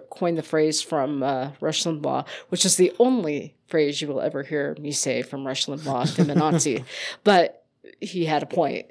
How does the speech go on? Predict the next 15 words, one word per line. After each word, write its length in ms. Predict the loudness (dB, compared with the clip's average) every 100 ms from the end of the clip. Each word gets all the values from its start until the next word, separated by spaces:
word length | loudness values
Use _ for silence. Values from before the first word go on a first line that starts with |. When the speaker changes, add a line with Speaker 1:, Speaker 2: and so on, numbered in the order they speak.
| -16
Speaker 1:
<laughs> 140 | -4 4 4 6 4 6 6 6 2 6 2 4 0 2 0
I'm 160 | -2
just 220 | -2 -2 4
saying. 380 | 4 2 -4 -10 -4
Speaker 2:
Yeah. 400 | 4 6 4 2 6
Speaker 1:
And 260 | 6 8
so, 880 | 6 8 10 12 10 10 12 10 8
yeah, 680 | 4 2 4 4 2 -2 -2
so 600 | 2 4 6 6 6 4
Speaker 2:
Well, 200 | 6 6
I 100 | 8
mean, 160 | 6 8
I 140 | 8
didn't, 300 | 8 6 6
I 140 | 4